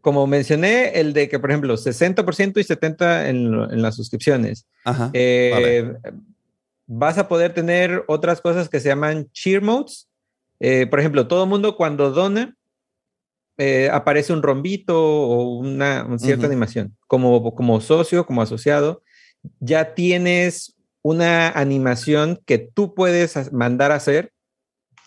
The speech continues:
Speaker 1: eh, y, y ya la gente cuando mande los bits va a poder salir tu animación. Vas a poder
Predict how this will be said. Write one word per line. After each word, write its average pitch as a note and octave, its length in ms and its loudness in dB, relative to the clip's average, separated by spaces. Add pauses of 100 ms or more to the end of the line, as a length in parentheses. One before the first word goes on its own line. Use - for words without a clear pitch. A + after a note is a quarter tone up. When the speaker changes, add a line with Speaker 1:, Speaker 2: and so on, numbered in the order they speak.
(120)
Speaker 1:
eh, A2+ 640 2
y, C3 380 -6
y C3 160 -2
ya D3 140 2
la D#3 120 2
gente D#3+ 300 -2
cuando A#2+ 280 2
mande D#3 380 2
los F3 200 0
bits G3+ 420 -4 (100)
va B2 140 0
a B2+ 80 -2
poder C#3+ 200 2
salir C3 440 -2
tu B2+ 100 0
animación. G#2 600 -2 (400)
Vas D#3+ 260 0
a A3 100 0
poder F#3+ 600 0